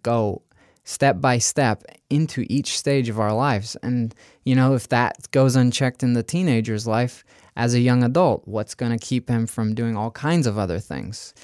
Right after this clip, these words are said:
You know, this kind of consumer mentality of just whatever I want is mine can kind of really monopolize our lives. And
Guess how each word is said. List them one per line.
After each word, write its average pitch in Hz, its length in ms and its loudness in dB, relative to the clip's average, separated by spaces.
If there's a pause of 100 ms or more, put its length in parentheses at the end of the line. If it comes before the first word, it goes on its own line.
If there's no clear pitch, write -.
(340)
You 120 340 -4
know, 120 140 0
this 120 280 -2
kind 123 320 -2
of 110 160 -4
consumer 131 560 0
mentality 110 880 -2
of 104 260 -8
just - 340 -8
whatever 117 720 -2
I 104 160 -2
want 110 460 -4
is 107 240 -6
mine 107 560 -2 (540)
can 110 260 -2
kind 117 320 -2
of 117 240 -6
really 131 480 2
monopolize 110 800 0
our 101 160 -4
lives. 104 560 -4
And 104 460 -6